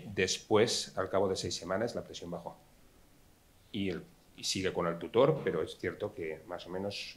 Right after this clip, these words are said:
unas cinco o seis semanas hubo una bajada de presión moderada. Quiero decir, el niño, pues, pasó. Es que es un crío que es muy difícil tomar la tensión porque es hiperactivo, no se pone la lámpara en duda de ninguna forma, se la tomamos con Icare, pero es verdad que la, la presión bajó más o menos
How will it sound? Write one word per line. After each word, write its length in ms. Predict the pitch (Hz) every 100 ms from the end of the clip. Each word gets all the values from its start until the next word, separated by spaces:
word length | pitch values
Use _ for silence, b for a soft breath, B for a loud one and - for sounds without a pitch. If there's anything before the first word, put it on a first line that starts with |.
| -
unas 260 | 78 78 -
cinco 260 | 120 107
o 20 | 104
seis 200 | 98 87
semanas 720 | 85 101 123 139 143 - - -
hubo 140 | 90
una 140 | 90 87
bajada 340 | 85 - 85
de 120 | 85
presión 560 | 87 82 104 117 143 B B B B - -
moderada. 760 | 92 87 82 85 113 160 - - -
Quiero 200 | 87 85
decir, 180 | - 78
el 320 | 76 76 80
niño, 180 | 85 82
pues, 180 | 80 - -
pasó. 340 | 85 82 95 90
Es 120 | -
que 80 | 110
es 80 |
un 80 | 101
crío 200 | 98 98
que 60 | 95
es 80 | 98
muy 100 | 101
difícil 300 | 98 87 85
tomar 220 | 92 90
la 160 | 90
tensión 340 | 87 85 107 101
porque 220 | 85 82
es 100 | -
hiperactivo, 480 | 85 82 78 87 101
no 100 | 87
se 120 | -
pone 160 | 82 80
la 100 | 78
lámpara 220 | - 80
en 80 | 78
duda 200 | 80 80
de 80 | 80
ninguna 240 | 80 80
forma, 400 | 78 85 85 92
se 140 | 95 82
la 40 |
tomamos 300 | 78 80 80
con 180 | - 80
Icare, 280 | 78 85 98
pero 160 | 85
es 60 | 85
verdad 260 | 82 87 85
que 80 |
la, 80 | 78 - -
la 140 | 90
presión 340 | - 85 92 90
bajó 320 | 87 95 90 B B B B -
más 260 | 98 98 101
o 60 |
menos 500 | 98 104 123 143 -